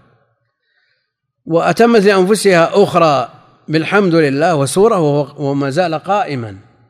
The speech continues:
ثم ذهبت تحرس. قد يقول قائل أن جادة الصلاة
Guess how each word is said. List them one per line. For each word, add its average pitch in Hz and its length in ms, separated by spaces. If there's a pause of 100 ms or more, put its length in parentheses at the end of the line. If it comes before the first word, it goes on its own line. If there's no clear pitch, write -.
(840)
ثم 202 380
ذهبت 170 720
تحرس. 131 600 (1800)
قد 175 160
يقول 170 280
قائل 120 400
أن 113 180
جادة 156 440
الصلاة 117 580